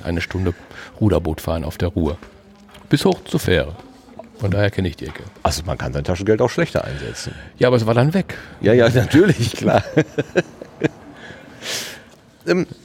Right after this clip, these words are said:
Speaker 2: äh, vielleicht noch mal, äh, zur, zur grundsätzlichen, äh, Geschichte hier.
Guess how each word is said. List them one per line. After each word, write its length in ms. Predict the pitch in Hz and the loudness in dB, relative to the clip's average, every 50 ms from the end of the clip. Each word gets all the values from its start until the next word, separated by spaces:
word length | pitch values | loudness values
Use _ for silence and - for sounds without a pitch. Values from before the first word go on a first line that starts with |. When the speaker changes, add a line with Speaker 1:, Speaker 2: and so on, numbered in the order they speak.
| - - - - | -20 -20 -20 -20
Speaker 2:
äh, 300 | - - - 196 147 143 | -12 -8 -6 -6 -6 -6
vielleicht 300 | - - 165 175 190 - | -6 -2 0 0 2 2
noch 60 | 196 185 | 2 4
mal, 180 | 180 - 147 | 4 4 4
äh, 520 | - - 101 98 139 147 147 147 143 117 117 | 2 0 -2 2 4 4 6 6 4 2 -2
zur, 320 | - - 147 135 135 131 | -2 0 2 4 4 2
zur 280 | - - - 131 131 123 | 0 0 0 2 2 0
grundsätzlichen, 960 | 110 117 120 123 - 120 120 - - 117 107 - 117 107 107 107 107 104 104 104 | 2 0 0 2 2 -2 -2 0 -2 -2 0 0 0 0 2 0 0 0 0 -2
äh, 580 | - - - 98 98 95 92 92 90 90 - - - - - - | -2 -4 -4 -2 0 2 2 2 2 0 0 -2 -4 -6 -4 -2
Geschichte 400 | 95 98 95 - - 107 - - 98 | -2 -2 0 0 -4 -6 -4 -4 -2
hier. 200 | 92 98 95 | 2 2 2